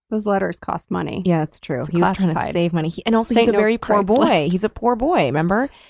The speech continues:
Speaker 2: His mom is working two jobs,
Speaker 1: Oh, yeah.
Speaker 2: and he's working all these late jobs.
Speaker 1: So he must have really saved up to kill all his friends.
Speaker 2: Yeah. <laughs>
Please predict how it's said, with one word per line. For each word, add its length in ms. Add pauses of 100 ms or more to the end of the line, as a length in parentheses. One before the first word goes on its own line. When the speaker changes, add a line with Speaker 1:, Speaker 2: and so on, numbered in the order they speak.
(140)
Speaker 2:
His 220
mom 340
is 140
working 460
two 180
jobs, 480
Speaker 1:
Oh, 20
yeah. 380
Speaker 2:
and 120
he's 300
working 600 (260)
all 180
these 240
late 200
jobs. 560 (120)
Speaker 1:
So 80
he 140
must 220
have 120
really 220
saved 380
up 180
to 100
kill 200
all 160
his 160
friends. 460 (240)
Speaker 2:
Yeah. 580
<laughs> 40